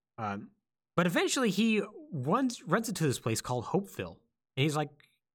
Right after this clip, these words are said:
"Hopeville seems pretty rad." And he's like, "Huh." It's like society's kinda building itself and, like,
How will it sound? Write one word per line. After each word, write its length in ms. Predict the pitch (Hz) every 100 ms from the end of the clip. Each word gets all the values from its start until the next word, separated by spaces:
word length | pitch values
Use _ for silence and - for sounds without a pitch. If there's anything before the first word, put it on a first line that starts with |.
| _ _ -
"Hopeville 320 | 208 240 240
seems 320 | - 254 190
pretty 420 | - - 156 247
rad." 340 | 208 277 359 95
And 80 | 101
he's 120 | 107
like, 140 | 135 -
"Huh." 280 | 415 123 - _ - _ -
It's 60 | 196
like 180 | 202
society's 500 | - 180 165 180 165
kinda 220 | - 151 113
building 320 | 110 113 131
itself 480 | 135 135 123 131 -
and, 180 | 104
like, 340 | 107 107 107